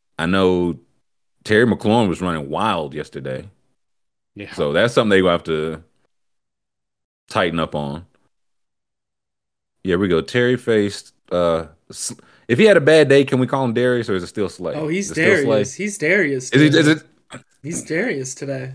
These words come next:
Speaker 3: I'll say it. He's Darius.
Speaker 1: He gonna yell at you. Uh, Terry McLaurin faced Darius Slay on nineteen of his twenty-nine routes, sixty-six percent shadow. McLaurin caught five of seven targets for ninety yards,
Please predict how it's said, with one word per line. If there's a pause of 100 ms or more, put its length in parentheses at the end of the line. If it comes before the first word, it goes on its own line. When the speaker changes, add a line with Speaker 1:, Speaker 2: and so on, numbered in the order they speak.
(100)
Speaker 3:
I'll
say
it.
He's
Darius. (420)
Speaker 1:
He
gonna
yell
at
you.
Uh,
Terry
McLaurin
faced
Darius
Slay
on
nineteen (420)
of
his
twenty-nine
routes,
sixty-six
percent
shadow. (1000)
McLaurin
caught
five
of
seven
targets
for
ninety
yards,